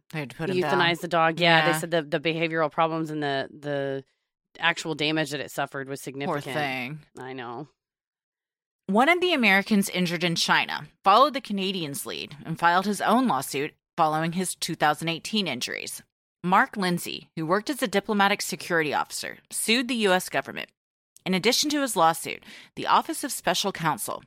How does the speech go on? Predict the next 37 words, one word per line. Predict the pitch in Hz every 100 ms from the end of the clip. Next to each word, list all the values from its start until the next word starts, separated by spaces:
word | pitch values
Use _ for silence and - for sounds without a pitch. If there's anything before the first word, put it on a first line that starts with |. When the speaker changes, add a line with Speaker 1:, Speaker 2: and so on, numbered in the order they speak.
| _
Speaker 1:
the | - 113
independent | 196 233 254 254 -
federal | 170 202 196
investigative | 143 160 160 - 185 175 180
and | 110 147
prosecutorial | - 196 214 202 - 185 165 160
agency, | 131 147 143 - 110 - - _ _ _ -
looked | 175 -
into | 285 311
the | 302
State | - 170 147
Department's | - 165 151 151
conduct | - 226 226 147 -
in | 156
twenty | - 156 147
twenty-one | - 165 151 170 120 - - _ _
and | - 180 104 117 165 _ _ _ _ -
Speaker 2:
found | 190 220
a | 190 156
substantial | - 139 - 214 226 233
likelihood | 190 180 180 143 143 131
of | 131 131
wrongdoing. | 139 143 139 131 98 110 _ _ -
Speaker 1:
According | - - 170 160
to | 165
the | 151
New | 151
York | 147 147
Times, | 190 185 67 - - _ _ _ _ -
Lindsay | 202 240 285
told | - 277 277
the | 302
Times | 247 220 208
that | 196 160
the | 170
ordeal | - 196 202 202
was | 180 131 76 117